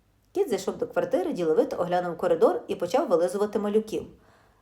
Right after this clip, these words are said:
Де була їхня мама і чому кіт залишився з ними сам, залишалось таємницею. Але в його погляді була така неймовірна відповідальність, що Олена відчула, цей хвостатий знає про життя і обов'язок більше за багатьох людей.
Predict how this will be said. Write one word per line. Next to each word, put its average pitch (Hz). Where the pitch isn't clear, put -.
Де 226
була 311
їхня 269
мама 233
і 214
чому 294
кіт 285
залишився 208
з 190
ними 180
сам, 320
залишалось 202
таємницею. 165
Але 196
в 190
його 190
погляді 214
була 185
така 220
неймовірна 202
відповідальність, 196
що -
Олена 247
відчула, 269
цей 285
хвостатий 220
знає 220
про 190
життя 208
і 202
обов'язок 214
більше 247
за 247
багатьох 180
людей. 202